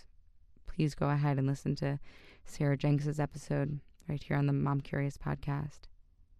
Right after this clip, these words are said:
Because what we've been told is that women and mother are meant to serve.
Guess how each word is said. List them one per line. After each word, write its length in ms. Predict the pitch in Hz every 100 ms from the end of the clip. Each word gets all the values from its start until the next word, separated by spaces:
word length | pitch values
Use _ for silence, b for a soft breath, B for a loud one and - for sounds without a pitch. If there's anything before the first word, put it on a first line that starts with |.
| - - - - - -
Because 320 | 180 180 165
what 160 | 175
we've 220 | 196 190 -
been 200 | 185 175
told 420 | 165 160 151 147
is 220 | 143 147
that 360 | 143 139 - - - - - - - - - - - - - -
women 480 | 160 160 156 151 147 - - - -
and 160 | 160 151
mother 460 | 147 135 143 135 - - - - - - - - - - - - - - - - - - -
are 120 | 147
meant 320 | 147 147 143 -
to 480 | - 151 143 139 139 - - - - - - - - - - - - -
serve. 500 | - - - -